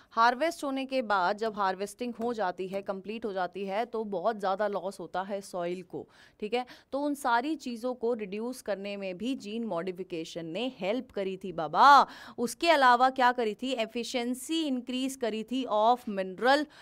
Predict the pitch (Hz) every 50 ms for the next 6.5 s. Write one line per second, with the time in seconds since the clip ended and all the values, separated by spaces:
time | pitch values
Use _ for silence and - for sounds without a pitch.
0 | - - _ - 185 196 196 190 185 170 160 214 262 277 240 196 - - - -
1 | - - 254 254 269 269 277 269 262 262 254 - 285 302 320 339 - - - -
2 | - - - 226 233 233 233 208 202 233 - 269 254 - 302 277 277 269 - -
3 | 330 330 302 277 262 - 262 269 269 - - - 269 226 226 226 - - 277 285
4 | - - 214 220 226 240 277 - - - - _ _ _ _ - 214 233 240 226
5 | 226 233 233 247 262 269 277 247 202 190 180 180 175 175 - 214 202 165 - -
6 | - _ _ - 240 226 233 269 285 311